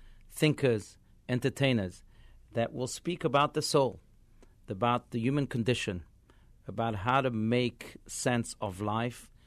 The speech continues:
and not indeed trailblaze our own pathway in the most meaningful and purposeful way. And, uh, it will take place at Congregation Beth Tefillah in Scottsdale on February twenty-fifth. It begins in the evening,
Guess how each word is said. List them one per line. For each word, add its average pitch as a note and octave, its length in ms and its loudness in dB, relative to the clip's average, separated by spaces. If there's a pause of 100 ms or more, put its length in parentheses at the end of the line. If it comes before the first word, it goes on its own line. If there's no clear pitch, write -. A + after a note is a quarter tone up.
(300)
and A2+ 120 -4
not B2 160 2
indeed B2 540 0 (140)
trailblaze A2+ 840 0 (400)
our G#2+ 160 -2
own A#2+ 180 2
pathway G#2+ 640 -2
in G#2+ 160 -8
the G2 60 -4
most G2+ 280 -6
meaningful A2 440 -4
and F2 100 -8
purposeful G2 540 -8
way. E2+ 240 -8 (600)
And, G2 440 -4
uh, G#2 540 0 (100)
it G#2+ 120 -10
will G#2 120 -8
take A2+ 320 -4
place A#2 480 -2
at A2 80 -10
Congregation G2 500 -6
Beth F2+ 160 -8
Tefillah D3+ 380 -2
in A#2+ 60 -4
Scottsdale B2 560 -6 (440)
on G2 140 -8
February G#2+ 360 -4
twenty-fifth. - 1160 -6
It - 100 -16
begins G#2 400 -6
in F2 80 -8
the F#2 160 -8
evening, C3 440 -4